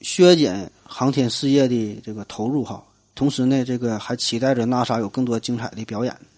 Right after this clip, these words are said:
这个领导人他是恨不得每两周发射一次航天飞机才好呢，这个看起来多牛逼啊！就是又让牛挤奶，又不让这牛吃草啊。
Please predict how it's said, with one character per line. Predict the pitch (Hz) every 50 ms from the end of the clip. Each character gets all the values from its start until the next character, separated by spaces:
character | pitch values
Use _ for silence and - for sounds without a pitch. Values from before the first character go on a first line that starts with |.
| _ - - - - - - - - - _ _
这 | - 151 135
个 | 135 127 123 123 120 117
领 | 117 127 143
导 | 151 131
人 | 107 104 104 120 131
他 | - - 135 120 117
是 | 131 156
恨 | - - 165 147
不 | 131 131
得 | 127 123 135 135 - _ 139 131 131 117 -
每 | 120 127 135 147 156
两 | 160 117 123
周 | 131 131 123 123
发 | - - 131 117
射 | 113 131 123
一 | 117
次 | 110 135 123
航 | - - 120
天 | 123 120 110
飞 | 120 120
机 | 110 110 107
才 | - - 110
好 | 107 - 107 - - -
呢， | 98 101 95 98 - _ _
这 | - 107 107
个 | 110 -
看 | - - 135 120
起 | 120 107
来 | 110
多 | - 117 120
牛 | 120 117 113
逼 | 113 110 101 87
啊！ | 80 - 95 90 - _ _ - - - - - - - - _
就 | - 123
是 | 110 123 131
又 | 147 151 143
让 | 143 143 135 127
牛 | 120 123 131 135
挤 | 131 - 147
奶， | 147 135 - - 110
又 | 123 135 127
不 | 120 135
让 | 131 123 123
这 | 123 120
牛 | 113 113 113
吃 | 120 - - 135
草 | 123 127 123
啊。 | - - 107 104 101